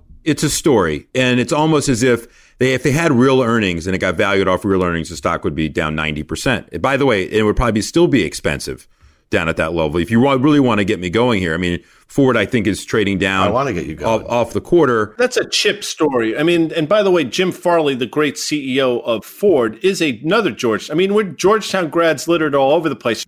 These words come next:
Speaker 2: I guess the other point that I would say, and, and, and it's interesting because Tesla didn't have problems as it related to chips for all intents and purposes. If you look at their deliveries and you look at the guidance. So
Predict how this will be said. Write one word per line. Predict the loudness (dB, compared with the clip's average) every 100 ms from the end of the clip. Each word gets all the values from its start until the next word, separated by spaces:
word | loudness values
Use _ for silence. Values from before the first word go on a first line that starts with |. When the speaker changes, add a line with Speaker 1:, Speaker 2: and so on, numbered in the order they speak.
| -2
Speaker 2:
I | 0
guess | 0 2
the | 2
other | 0
point | 0 0 0 0 0
that | 0
I | 0
would | 0
say, | -2 0 0
and, | -2 -6
and, | -8 -6
and | -6
it's | -6 -4
interesting | -4 -4 -8 -8 -8
because | -8 -4 -4 -4
Tesla | -6 -4 -4
didn't | -2 -4 -2
have | -4 -4
problems | -4 -4 -6 -10
as | -8 -8
it | -6
related | -4 -4 -6
to | -10
chips | -8 -8 -8
for | -6
all | -4 -4
intents | -8 -10 -8
and |
purposes. | -6 -6 -8 -14
If | -10
you | -8
look | -8
at | -8
their | -10
deliveries | -6 -6 -6 -8 -8
and | -8
you |
look | -10
at | -12
the |
guidance. | -6 -2 -2 -4 -8 -8
So | -2 -2